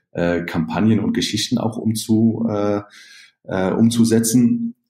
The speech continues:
Aber auf, äh, Sponsoring-Geberseite muss diese Bereitschaft da sein und, äh, äh, muss auch eine Offenheit da sein,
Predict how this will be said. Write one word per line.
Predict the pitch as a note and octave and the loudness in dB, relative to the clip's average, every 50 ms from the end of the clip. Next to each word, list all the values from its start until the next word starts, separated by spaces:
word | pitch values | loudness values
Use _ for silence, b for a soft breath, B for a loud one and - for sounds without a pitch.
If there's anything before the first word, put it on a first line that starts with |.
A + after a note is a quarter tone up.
| _ _ | _ _
Aber | - F2 E2+ F2 E2 - D#2+ | -6 -4 -2 -2 -2 -2 -2
auf, | E2+ - - - | -4 -6 -8 -6
äh, | F2+ F2+ F2+ F2 F2 F2 E2 E2+ - - - - | -4 -2 0 0 0 0 0 -2 -6 -12 -10 -8
Sponsoring-Geberseite | - - - - F2+ F2+ E2+ D#2+ E2 E2+ E2 - - F#2 F#2 G#2 G2+ A#2 A2 G#2 - G2 F#2+ G2+ G#2+ G#2 - A2+ A2 G#2 - - - - _ _ _ _ _ _ _ _ _ _ _ _ _ - - | -8 -8 -6 -4 -2 -2 -2 0 -2 -2 -2 -4 -4 0 0 2 4 4 2 2 2 0 2 2 2 2 2 2 0 0 0 -4 -8 -16 _ _ _ _ _ _ _ _ _ _ _ _ _ -12 -4
muss | G#2 G#2 G2+ G2+ - - - - | 0 0 2 2 0 -2 -6 -4
diese | - G2+ F2+ E2+ - | -4 -2 0 0 0
Bereitschaft | - - - - E2 G#2+ - - A#2 A2+ - - | -2 -2 -2 -2 -2 -2 0 0 -2 0 0 -2
da | G2+ G2+ G#2+ G#2 | -2 0 0 0
sein | G#2 G#2 G#2+ G#2+ G#2 - - | 2 2 2 2 2 0 -2
und, | F#2 F#2 F#2 F2+ F2 - - - | -4 -4 -4 -4 -4 -6 -8 -8
äh, | F#2 F#2 F#2 F#2 F#2 F2+ F2 B B B B B B B B B B B _ _ - | -6 -4 -2 -2 -2 -2 -4 B B B B B B B B B B B _ _ -6
äh, | F2+ F#2 F#2 | -4 -2 0
muss | F#2 G2+ G2 G2 | 0 0 0 0
auch | F#2 E2+ | 0 0
eine | F2+ F2+ F2 - F2+ | 0 0 0 -2 -2
Offenheit | F2 - A2+ A2+ - G2+ F#2+ - - - | -2 0 0 0 0 0 -2 -2 0 0
da | E2+ F2 F#2+ G2 | 0 0 0 0
sein, | - G2+ F#2+ F#2+ F#2+ F#2 F#2+ F#2+ F#2+ - - - | 0 0 0 0 0 2 2 2 0 0 -2 -4